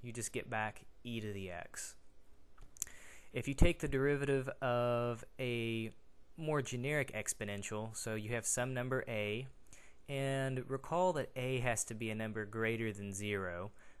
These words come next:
We usually don't allow it to be one because one to the x is just plain old one. So this is only valid for a greater than zero and not equal to one.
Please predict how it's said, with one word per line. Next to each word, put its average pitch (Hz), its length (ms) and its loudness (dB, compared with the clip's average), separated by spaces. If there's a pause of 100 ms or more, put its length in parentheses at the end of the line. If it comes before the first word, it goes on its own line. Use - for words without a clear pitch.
We 117 100 -2
usually 135 320 0
don't 110 220 2
allow 107 300 4
it - 100 -4
to - 80 -8
be 98 160 -6
one 95 500 -4
because 95 600 -4 (240)
one 104 260 0
to 104 100 -4
the 98 140 -4
x 95 240 -4
is 95 120 -8
just 98 220 -8
plain 98 300 -4
old 95 240 -2
one. 85 420 -10
So 101 300 -2 (340)
this 143 160 0
is 139 100 2
only 123 240 4
valid 104 400 6
for - 280 -8
a 104 300 0
greater 107 440 0
than 110 160 -4
zero 104 420 0
and 98 120 -2
not 92 200 -2
equal 110 220 -6
to - 120 -8
one. 98 420 -4